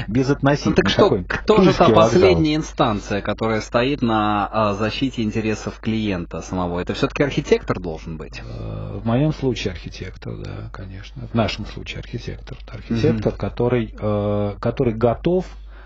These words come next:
Speaker 1: отстаивать интересы покупателя, интересы клиента, так же, как, э, декларирует подрядчик.
Speaker 2: Но при этом, возвращаясь к началу нашего разговора, уже его завершении, не следовать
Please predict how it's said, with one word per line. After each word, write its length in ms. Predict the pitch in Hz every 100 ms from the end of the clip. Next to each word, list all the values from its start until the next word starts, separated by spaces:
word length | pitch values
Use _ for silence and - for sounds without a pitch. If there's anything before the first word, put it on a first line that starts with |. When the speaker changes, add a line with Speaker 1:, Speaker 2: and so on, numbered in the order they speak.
| -
Speaker 1:
отстаивать 800 | - - - 123 127 135 107 - -
интересы 840 | 113 - 110 123 127 - 98 87 - - - -
покупателя, 800 | - - - 120 131 156 - 104
интересы 480 | 98 95 113 101 -
клиента, 580 | - 113 113 147 160 110
так 280 | - 123 127
же, 80 |
как, 360 | 113 110 104 -
э, 560 | 113 101 101 98 98 98
декларирует 800 | 101 110 117 110 117 110 107 - - -
подрядчик. 500 | 113 143 104 - - - -
Speaker 2:
Но 120 | 139
при 160 | 135 170
этом, 220 | 214 170
возвращаясь 460 | 139 139 139 147 131
к 60 |
началу 400 | 135 123 139 110
нашего 320 | 104 95 - 101
разговора, 500 | 98 110 120 170 123
уже 160 | 107
его 220 | 107 107
завершении, 520 | 104 107 104 110 104 104
не 220 | 110 127
следовать 800 | - 127 143 160 151 147 -